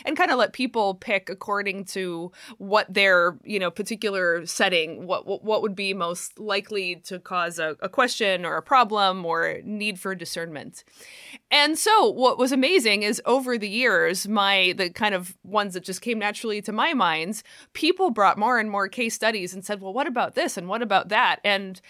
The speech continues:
um, actually the whole section, that fourth section on safety and permission, that really came out of, um, Christians who live in contexts where they face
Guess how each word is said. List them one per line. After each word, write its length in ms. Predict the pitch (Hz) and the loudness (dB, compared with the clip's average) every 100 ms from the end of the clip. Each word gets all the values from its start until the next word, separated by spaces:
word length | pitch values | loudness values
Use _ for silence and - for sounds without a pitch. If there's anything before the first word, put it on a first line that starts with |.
| - - | -20 0
um, 160 | 214 214 | 2 4
actually 300 | 269 - 247 | 2 0 0
the 100 | 226 | 2
whole 180 | 285 | 2
section, 460 | 302 247 254 220 180 | 2 0 0 -4 0
that 160 | 180 - | -2 0
fourth 220 | 233 240 | -4 -2
section 320 | 220 214 220 | -4 -4 -6
on 120 | 175 | -6
safety 460 | 180 208 220 226 202 | -4 -6 -6 -6 -8
and 140 | 196 | -8
permission, 640 | 185 202 202 - 320 359 349 - - | -10 -10 -6 -4 -4 -6 -8 -16 -2
that 240 | 233 208 - | 2 2 0
really 500 | 208 208 269 262 220 | -8 -4 -2 -2 -4
came 440 | - 226 233 226 - | -2 0 0 -2 0
out 240 | 190 185 - | 2 2 4
of, 320 | 185 175 160 | 0 0 -4
um, 320 | 185 175 170 | -2 -2 -4
Christians 460 | - - 269 262 240 | -6 -2 -2 -2 -2
who 120 | 233 | -2
live 180 | 214 220 | -4 -4
in 100 | 214 | -6
contexts 600 | 202 208 233 202 202 - | -2 -2 0 -2 -2 -8
where 240 | 214 196 | -4 -2
they 300 | 202 202 220 | 0 2 0
face 380 | 196 - 208 214 | -2 0 0 0